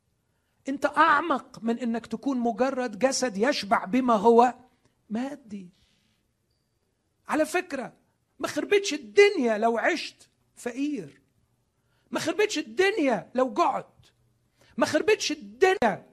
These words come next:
لو اتحرمت من الجنس، ما خربتش الدنيا. "لا، إزاي؟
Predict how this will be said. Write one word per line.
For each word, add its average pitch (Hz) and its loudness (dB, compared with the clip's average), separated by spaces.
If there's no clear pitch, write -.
لو 247 -4
اتحرمت 254 -10
من 208 -8
الجنس، 214 -12
ما - -16
خربتش 370 -8
الدنيا. 240 -14
"لا، 302 -2
إزاي؟ 294 -8